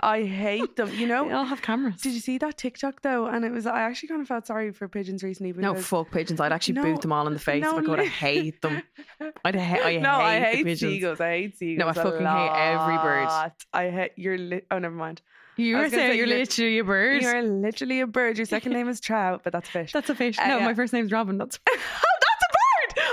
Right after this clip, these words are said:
Speaker 1: I knew it! I was literally like, "You are a
Speaker 2: Something
Speaker 1: bird."
Speaker 2: about you is a bird.
Speaker 1: Yeah. Oh my
Speaker 2: <laughs>
Speaker 1: God, you're literally a robin. But anyway, pigeons,
Speaker 2: <laughs>
Speaker 1: pigeons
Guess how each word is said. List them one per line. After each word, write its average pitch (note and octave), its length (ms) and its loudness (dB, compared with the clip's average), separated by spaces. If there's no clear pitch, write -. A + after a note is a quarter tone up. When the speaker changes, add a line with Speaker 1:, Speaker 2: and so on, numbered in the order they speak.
Speaker 1:
I - 240 4
knew C#5 300 4
it! - 20 4
I C4+ 180 4
was B4 220 0
literally B4 380 0
like, G4+ 180 2
"You E4+ 140 0
are E4 100 4
a C5 140 4
Speaker 2:
Something F4+ 200 2
Speaker 1:
bird." - 100 4
Speaker 2:
about D#4 220 4
you D4 140 2
is B3 120 2
a C#4+ 40 2
bird. A3+ 400 2
Speaker 1:
Yeah. F4+ 300 2
Oh F4 280 2
my - 100 4
Speaker 2:
<laughs> - 0 -
Speaker 1:
God, D#4+ 160 2
you're C#4+ 100 2
literally F4 280 -2
a D#4+ 40 -2
robin. A#3+ 300 -2
But - 100 0
anyway, B3 260 2
pigeons, E4 560 2
Speaker 2:
<laughs> - 160 -10
Speaker 1:
pigeons D4+ 680 2